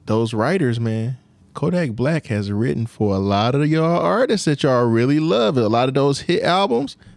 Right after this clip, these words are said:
Kodak's behind that shit. Megan Thee Stallion, a lot of her songs, guess who wrote that shit? Mister Kodak. Go look at that shit. Those hits, Kodak wrote that shit. The guy that y'all counted out. So, hey, think about that shit.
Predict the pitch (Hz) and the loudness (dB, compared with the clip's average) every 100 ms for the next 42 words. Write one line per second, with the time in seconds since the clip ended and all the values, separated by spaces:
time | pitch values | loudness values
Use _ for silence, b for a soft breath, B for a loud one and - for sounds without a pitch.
0 | B - 123 160 135 117 113 113 135 143 | B -2 0 0 -2 -2 0 0 2 0
1 | 101 98 98 95 - _ b b - 135 | 0 -2 -4 -4 -4 _ b b -2 0
2 | 147 143 - 151 156 190 254 269 _ b | 2 0 0 0 2 0 -2 -6 _ b
3 | b - 107 123 139 185 - 202 202 196 | b -2 0 2 2 0 -2 -2 0 -2
4 | - 151 - 156 165 170 135 127 - 120 | -4 -4 -2 0 0 0 0 -2 -2 -2
5 | 104 180 - 123 117 - - 143 156 90 | -4 -6 -8 -4 -4 -2 0 0 2 0
6 | - _ _ - _ 107 110 165 190 120 | -4 _ _ -20 _ 0 0 0 -2 0
7 | 117 - 117 113 127 139 185 - - - | 0 -2 -4 -2 -2 0 -2 -2 -10 -20
8 | b b - 160 160 139 127 123 120 117 | b b -2 0 2 0 0 0 0 -2
9 | - 110 117 131 127 143 120 - 135 120 | -4 -6 -2 0 0 0 -2 -2 -2 0
10 | 123 98 - - - 107 120 - - - | -2 -4 -10 -14 -4 -2 -2 -6 -10 -4
11 | 180 180 131 110 98 - 101 | -4 -2 -2 -4 -6 -8 -10